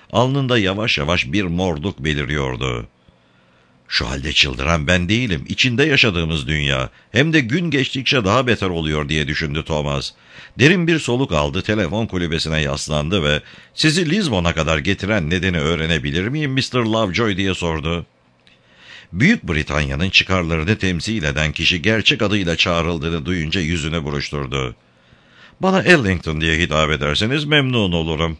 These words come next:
Portekiz'de bu adla dolaşıyorum." "Peki, yalnız siz de bana Leblanc deyin. Ben de Portekiz'de bu adı kullanıyorum.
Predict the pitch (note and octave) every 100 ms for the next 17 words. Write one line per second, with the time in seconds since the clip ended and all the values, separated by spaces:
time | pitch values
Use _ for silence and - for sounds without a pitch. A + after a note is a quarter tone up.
0 | - C#3+ B2 C3+ B2+ A#2 C3 C3 C3+ E2
1 | D#2+ D2+ D#2 D2+ - D2+ C#2+ C2+ B1 _
2 | _ _ _ _ - - - - - C#3+
3 | - D2 B1+ - F#2+ G2+ F2 - B2 E2+
4 | D2+ E2 G2+ E2+ F2 D#2+ E2 D#2 C#2+ C#2+
5 | C#2+ B1+ _ _ A2+ F3 E3+ D3+ C#3 A#2+
6 | F#2 F2 F#2 F#2 F2+ D2+ D#2+ E2 D2+ D2
7 | D2+ C2+ C2+ A#1+